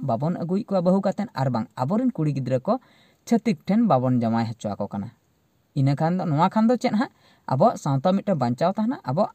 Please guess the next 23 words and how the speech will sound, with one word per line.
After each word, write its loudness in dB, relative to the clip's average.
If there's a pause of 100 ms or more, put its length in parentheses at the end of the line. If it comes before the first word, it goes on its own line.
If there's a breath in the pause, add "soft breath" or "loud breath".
ᱟᱸ, -2
ᱟᱹᱨᱤᱪᱟᱹᱞᱤ, -2
ᱟᱵᱚᱣᱟᱜ -2
ᱠᱟᱞᱪᱟᱨ 0
ᱢᱤᱫᱴᱟᱝ 0
ᱵᱟᱧᱪᱟᱣ -4
ᱛᱟᱦᱮᱱᱟ। -12 (340 soft breath)
ᱟᱨ 4
ᱡᱩᱫᱤ 4
ᱱᱚᱜᱼᱚᱭ 4
ᱱᱚᱝᱠᱟ 4
ᱵᱚᱱ 4
ᱵᱷᱮᱡᱟ 2
ᱞᱮᱫ 0
ᱠᱚᱣᱟ, -4 (120)
ᱛᱚᱵᱮ 0
ᱫᱚ -4 (320)
ᱛᱟᱭᱚᱢ 4
ᱵᱤᱫᱟᱹᱞ 0 (200)
ᱟᱵᱚᱣᱟᱜ 2
ᱠᱟᱞᱪᱟᱨ 0
ᱜᱮ 2
ᱱᱚᱥᱴᱚᱜᱼᱟ। -4